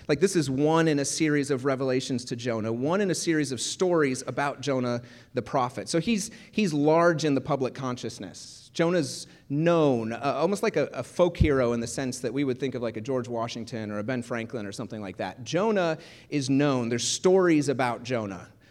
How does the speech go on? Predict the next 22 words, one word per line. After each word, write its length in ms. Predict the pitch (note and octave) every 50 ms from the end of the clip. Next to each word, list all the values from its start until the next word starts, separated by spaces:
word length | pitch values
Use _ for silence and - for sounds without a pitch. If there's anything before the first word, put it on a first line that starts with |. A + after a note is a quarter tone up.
| - _
We 300 | D#3 E3+ F3+ E3 D#3 D3
sadly 380 | - - D#3+ C#3+ C#3 C#3+ D3 C#3
only 220 | C3+ C3+ C3 C3
have 380 | C#3 C#3 C3 B2+ A#2 A#2+ - - - A#2+
the 80 | B2 A#2+
one. 480 | D3 G#3+ A#3+ E3+ C3 C3 D3 G3 G#3 - - - - - -
Uh, 280 | - D3+ C#3+ C#3 C3+
there's 180 | C3+ D3 C#3 C3 C3+ C#3+
others 320 | E3+ D#3+ D3+ C#3 C#3 B2+
that 120 | C#3+ C3+ A#2+
apparently 320 | - D3 C#3+ C#3 C3+ B2+
have 100 | A#2+ A#2
been 160 | B2 A#2 A#2
lost 280 | A#2+ A#2+ A#2+ B2 B2 -
to 60 | A#2
time, 380 | - - C#3 C3 B2 A#2+ A2 G#2+
but 160 | A#2+ B2+ -
Jonah 380 | A#2+ B2+ D#3 F#3 G#3 G3 F3 D#3
was 160 | D3+ C3+ C#3+
a 40 | C3+
national 420 | C3 C3 C3 C3+ - - C3 A#2
figure. 360 | - - C3 A2+ G#2+ G2 E2+